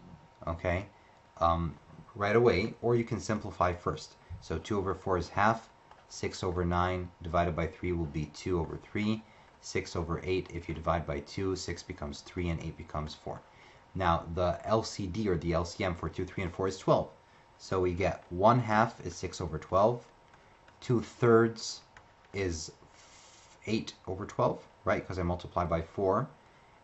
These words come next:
and three fourths is nine over twelve. Is that right or wrong? Hurry up. Okay. Now, what do we do? Yes, it's called least common denominator or least common multiple, so L C D or L C M.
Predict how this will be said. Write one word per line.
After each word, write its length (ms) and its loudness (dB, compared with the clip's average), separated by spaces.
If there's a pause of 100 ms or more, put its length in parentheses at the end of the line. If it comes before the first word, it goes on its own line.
(160)
and 280 -4
three 220 -2
fourths 600 2 (120)
is 400 -6 (560)
nine 480 4
over 200 -2
twelve. 300 0
Is 80 -2
that 160 6
right 120 6
or 60 4
wrong? 280 0 (160)
Hurry 180 4
up. 180 -2 (1700)
Okay. 480 0 (720)
Now, 220 2 (240)
what 120 2
do 40 8
we 100 8
do? 200 4
Yes, 220 4
it's 100 -6
called 200 8
least 220 6
common 240 8
denominator 540 4
or 40 2
least 280 0
common 280 4
multiple, 480 -2
so 160 -8
L 160 -4
C 140 -8
D 100 -2
or 100 0
L 140 -6
C 200 -10
M. 100 -14